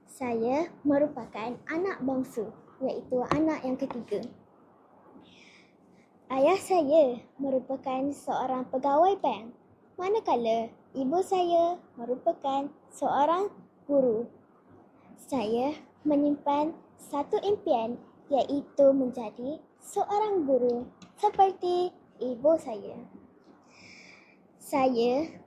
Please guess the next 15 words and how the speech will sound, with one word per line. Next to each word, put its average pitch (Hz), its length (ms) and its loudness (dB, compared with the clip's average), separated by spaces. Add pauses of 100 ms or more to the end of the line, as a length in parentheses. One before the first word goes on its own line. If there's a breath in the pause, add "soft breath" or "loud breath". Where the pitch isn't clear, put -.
(100)
bersekolah 285 880 0 (160)
di 254 400 -2
S 320 160 -2
K 370 240 0
Kuala 269 320 4
Lana 262 560 -2 (720 loud breath)
ketika 262 560 -2
saya 349 400 2
prasekolah 247 800 -2 (240)
pada 247 240 -2 (160)
tahun 349 480 -2 (160)
dua 339 240 0
ribu 403 400 0 (160)
dua 262 160 6
puluh. 226 320 -4